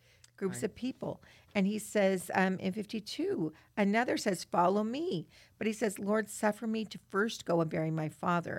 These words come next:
Speaker 1: And we
Speaker 2: Right,
Speaker 1: talked
Speaker 2: we
Speaker 1: about
Speaker 2: talked
Speaker 1: that.
Speaker 2: about that.
Speaker 1: And then he says, "Let the d-, dead bury the dead, but go thou and preach the kingdom of God." And, um, we know that we needed to have, when you're called on a calling,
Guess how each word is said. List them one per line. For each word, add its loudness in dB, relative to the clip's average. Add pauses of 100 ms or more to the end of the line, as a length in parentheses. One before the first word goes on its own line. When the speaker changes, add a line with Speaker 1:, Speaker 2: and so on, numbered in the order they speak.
Speaker 1:
And -2
we 0
Speaker 2:
Right, -6
Speaker 1:
talked -6
Speaker 2:
we -4
Speaker 1:
about 0
Speaker 2:
talked -4
Speaker 1:
that. -2
Speaker 2:
about -8
that. -10 (100)
Speaker 1:
And 4
then 2
he 2
says, -4
"Let -2
the -12
d-, -8 (540)
dead 2
bury 2
the -2
dead, 0
but -8
go 4
thou 2
and -4
preach -6 (320)
the -12
kingdom -2
of -6
God." -4 (440)
And, 2 (460)
um, 2 (360)
we -2
know 2
that -4
we -2
needed -2
to -4 (140)
have, -4 (1120)
when 0
you're 0
called -4
on -6
a -10
calling, -8